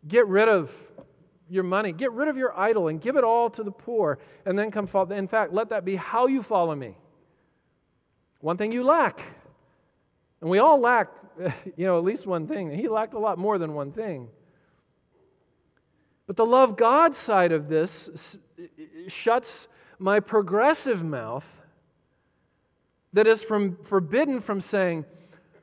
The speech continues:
"All is good with me because I talk about and, and champion the poor and the minority and the refugee and, and, and, and those who are disadvantaged."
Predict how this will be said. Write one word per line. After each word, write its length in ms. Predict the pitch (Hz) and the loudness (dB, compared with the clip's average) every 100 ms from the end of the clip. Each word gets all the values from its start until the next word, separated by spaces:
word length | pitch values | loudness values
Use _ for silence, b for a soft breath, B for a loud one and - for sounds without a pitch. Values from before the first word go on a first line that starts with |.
| - | 4
"All 280 | 190 247 285 | 8 10 8
is 180 | 262 | 4
good 260 | 196 220 247 | 2 6 6
with 200 | 220 196 | 6 2
me 280 | 208 247 233 | 0 0 0
because 480 | 196 185 202 190 170 | -2 0 2 2 2
I 180 | 175 165 | 2 2
talk 420 | - 254 302 294 | -2 0 0 2
about 440 | 240 277 233 - | 2 4 2 0
and, 180 | 160 156 | -6 -6
and 160 | 151 147 | -10 -10
champion 600 | - 254 311 269 226 190 | -6 -2 -2 -2 -4 -4
the 60 | |
poor 380 | 170 - 202 185 | -4 0 2 4
and 100 | 170 | 2
the 60 | 175 | 0
minority 480 | 196 214 226 208 180 | -2 0 2 2 2
and 140 | 165 | 0
the 40 | |
refugee 580 | 170 214 208 196 190 170 B B B B | 0 0 -2 -4 -2 -2 B B B B
and, 320 | 208 196 214 | -2 0 0
and, 200 | 208 208 | -2 -2
and, 200 | 196 202 | -4 -2
and 180 | 190 185 | -4 0
those 280 | 190 208 190 | 2 2 2
who 80 | 202 | -2
are 100 | 180 | -4
disadvantaged." 1200 | 208 196 185 170 190 190 175 170 135 - - - | -6 -8 -6 -2 0 0 -2 -6 -6 -12 -16 -18